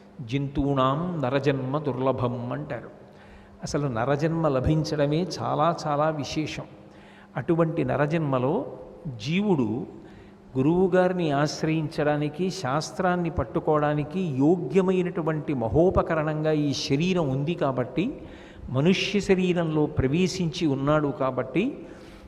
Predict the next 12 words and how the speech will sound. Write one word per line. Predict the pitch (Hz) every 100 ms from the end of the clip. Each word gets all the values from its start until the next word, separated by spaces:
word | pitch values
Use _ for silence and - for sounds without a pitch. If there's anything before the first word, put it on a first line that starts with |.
| - -
ఆ |
జీవుడు | 147 107 127 185 220 226
పొందవలసినటువంటి | 208 208 135 156 202 202 196 190 196 185 185 170 165 165
నాలుగు | 135 127 147 170 175 185 190 -
ఏవి | 151 175 185
ప్రధానమైన | - 131 110 143 165 175 160 151
ఉన్నాయో | 139 127 127 123 143 269 - - -
వాటిని | 120 135 160 185 143 120 196 - -
పురుషార్థములు | 151 170 - 156 147 131 110 147 139 131 131 127
అని | 170
ప్రతిపాదించారు. | - 127 147 143 147 135 127 - 120 - - - - - - - - -
అందులో | 135 151 151 113 104